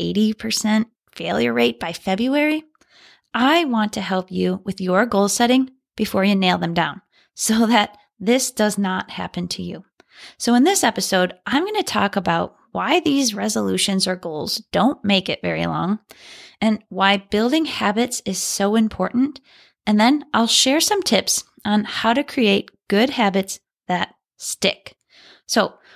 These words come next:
why is this statistic so sad? Why do the goals you set fizzle out? Well, because a lot of times when you set goals, you're focused on the outcome and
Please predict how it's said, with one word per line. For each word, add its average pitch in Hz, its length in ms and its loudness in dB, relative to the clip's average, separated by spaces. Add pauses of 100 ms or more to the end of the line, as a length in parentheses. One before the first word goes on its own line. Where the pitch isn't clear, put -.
(100)
why 240 440 -2
is 226 220 2
this 190 200 -2
statistic - 920 -4
so - 340 0
sad? 156 460 -2 (320)
Why 202 360 0
do 320 180 0
the 339 140 -2
goals 180 440 -2
you 233 100 2
set - 340 0
fizzle 214 320 -2
out? - 320 0 (360)
Well, 233 300 2 (300)
because 247 280 2
a 247 60 4
lot 240 300 0
of 392 80 -2
times 196 480 0
when 190 360 0
you 180 120 -4
set - 320 0
goals, 143 380 -4 (280)
you're 220 220 2
focused 233 640 -2
on 208 140 2
the 202 200 0
outcome 262 600 0 (360)
and 208 240 2